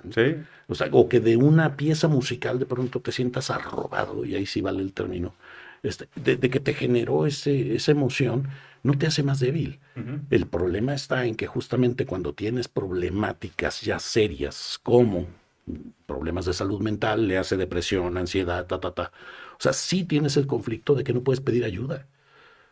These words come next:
Speaker 1: O sea, y ante ti mismo es, "Yo tengo que superar esto", ¿no?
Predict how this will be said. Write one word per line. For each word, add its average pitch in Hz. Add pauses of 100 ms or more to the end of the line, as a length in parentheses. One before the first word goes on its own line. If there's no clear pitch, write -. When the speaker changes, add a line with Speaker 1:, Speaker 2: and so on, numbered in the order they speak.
(120)
Speaker 1:
O 120
sea, -
y 123
ante 123
ti 165
mismo 143
es, 123
"Yo 131
tengo 131
que 120
superar 110
esto", -
¿no? -